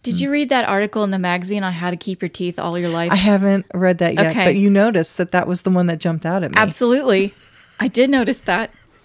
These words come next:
Speaker 1: I'm sorry. Talk about Birdie's
Speaker 2: Okay.
Speaker 1: teeth.
Speaker 2: So they did something to his teeth in the show. And I'm not sure if, if it's like, um, an insert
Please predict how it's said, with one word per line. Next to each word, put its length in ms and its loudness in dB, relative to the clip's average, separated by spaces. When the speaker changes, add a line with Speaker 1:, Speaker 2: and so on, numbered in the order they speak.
Speaker 1:
I'm 120 4
sorry. 240 2
Talk 220 0
about 180 2
Birdie's 300 6
Speaker 2:
Okay. 60 6
Speaker 1:
teeth. 540 -8
Speaker 2:
So 480 6
they 200 2
did 240 2
something 460 -4
to 100 -8
his 200 -4
teeth 460 -16
in 120 0
the 100 -2
show. 380 -6
And 160 2
I'm 120 2
not 180 0
sure 400 0
if, 240 -4
if 180 -6
it's 300 -6
like, 300 -4
um, 440 -6
an 200 -2
insert 800 -2